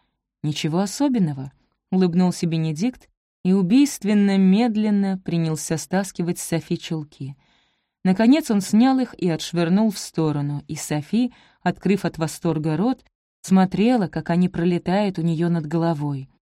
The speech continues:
Чулки были не самого лучшего качества, но всё равно довольно лёгкие,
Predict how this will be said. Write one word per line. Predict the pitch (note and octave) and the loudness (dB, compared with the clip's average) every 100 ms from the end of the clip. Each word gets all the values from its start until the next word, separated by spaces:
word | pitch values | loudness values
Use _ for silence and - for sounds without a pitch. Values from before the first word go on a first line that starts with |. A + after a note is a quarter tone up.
| _ _ _ | _ _ _
Чулки | - A3 G3+ A3+ | 0 2 2 2
были | G#3 G#3 | 2 4
не | A3 | 2
самого | A3+ B3+ A#3 E3 D#3+ | 2 2 4 2 0
лучшего | D#3+ D#3+ D#3 D#3 | -2 -2 -4 -4
качества, | D3+ A#3 A#3+ D#3 - D3+ C#3+ _ _ - | -2 -2 -2 -8 -8 -8 -8 _ _ -2
но | F#3 | 0
всё | F#3 B3 | 2 2
равно | C4+ B3 F#3 | 2 2 2
довольно | E3 D#3+ F3 G#3 | 0 0 2 2
лёгкие, | G3+ D#3 D3 - D#3 | 2 -2 -6 -10 -10